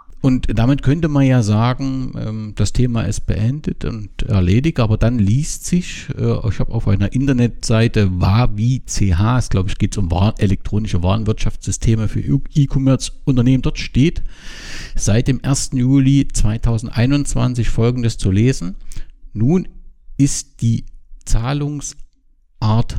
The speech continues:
Swiss Gecko Card neu dazugekommen. Diese Zahlart ersetzt Ante P und ist ebenfalls eine anonyme Prepaid-Variante.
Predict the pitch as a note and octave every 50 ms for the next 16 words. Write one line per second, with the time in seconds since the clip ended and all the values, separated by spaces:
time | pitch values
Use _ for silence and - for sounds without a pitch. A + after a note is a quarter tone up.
0 | - - - - - - - G#2+ A#2+ D3 D3 - - - - - - - A#2 A2+
1 | - - C3+ C3+ C3 - - - - A#2 A#2+ - - - - - A2 G#2 G#2+ A#2
2 | A#2+ - F2+ - - - E3+ - F#3+ - - F3 E3 D#3+ D#3 - - - A#3+ C4
3 | C#4 - - - - - - - - A2 B2+ C3+ - - - C3+ C3 - - -
4 | - F#2 F2+ - - G2+ C#3 - - - - - - - - - A2 G#2 - -
5 | - - - - B2+ D3 E3+ G3 F#3+ - - - - - - - - - - -
6 | - G#2+ F#2+ - G2 - - - - - A#2 B2 - - - - - G2 G2 G#2+
7 | A2 - - - - - G2 F#2+ G2+ - - - - G2+ G2 G2+ G2+ G2 F2+ F2+
8 | F2+ A2 B2+ B2 - - - - E2+ D2+ - - - - - - - - E2+ F#2
9 | - - - - - - F#2 -